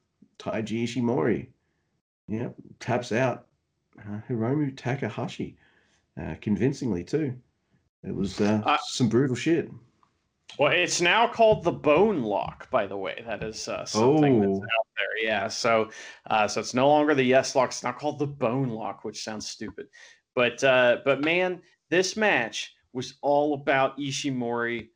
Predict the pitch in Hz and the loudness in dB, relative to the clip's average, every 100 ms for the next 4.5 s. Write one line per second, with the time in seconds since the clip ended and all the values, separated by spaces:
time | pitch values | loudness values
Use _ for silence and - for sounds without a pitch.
0 | _ 110 107 107 104 104 104 113 104 104 | _ -6 -6 -4 -8 -8 -8 -8 -6 -8
1 | - 117 151 160 170 175 - 196 196 185 | -10 -2 0 0 -2 -2 -2 -4 -2 -2
2 | 180 175 175 170 131 127 143 170 185 175 | -2 -2 -2 0 2 2 0 2 0 0
3 | - - - - 170 - 240 294 294 262 | -6 -16 -14 -4 -2 -2 -4 0 2 2
4 | - 220 202 190 | 0 0 0 -2